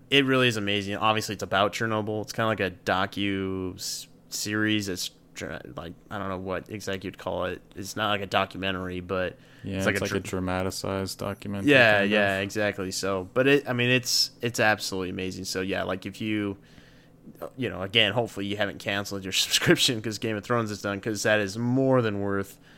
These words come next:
Speaker 1: uh, more than worth it to keep it and, uh, to, to at least watch that little miniseries before you get rid of it. It's,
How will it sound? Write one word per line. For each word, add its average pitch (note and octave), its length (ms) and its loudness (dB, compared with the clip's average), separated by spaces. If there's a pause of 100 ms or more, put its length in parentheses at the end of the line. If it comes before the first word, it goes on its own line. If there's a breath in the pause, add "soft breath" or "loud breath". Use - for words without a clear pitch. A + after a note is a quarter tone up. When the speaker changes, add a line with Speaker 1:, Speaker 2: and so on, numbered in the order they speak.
(400 loud breath)
Speaker 1:
uh, F#2+ 280 2
more A#2 240 2
than G#2 140 0
worth G2 240 0
it F2 80 -8
to F#2+ 80 -8
keep F#2+ 300 -6
it F#2 300 -2
and, F#2 260 -8
uh, F2+ 280 -2
to, F#2+ 180 -4
to E2 220 -8
at F2+ 100 -4
least G#2 260 -4
watch F2+ 300 -2
that F2+ 180 -4
little F#2+ 180 -6
miniseries F#2 640 -8
before - 260 -10
you D2+ 100 -8
get E2 120 -8
rid E2 160 -8
of F#2 60 -8
it. D#2+ 140 -8
It's, - 240 -8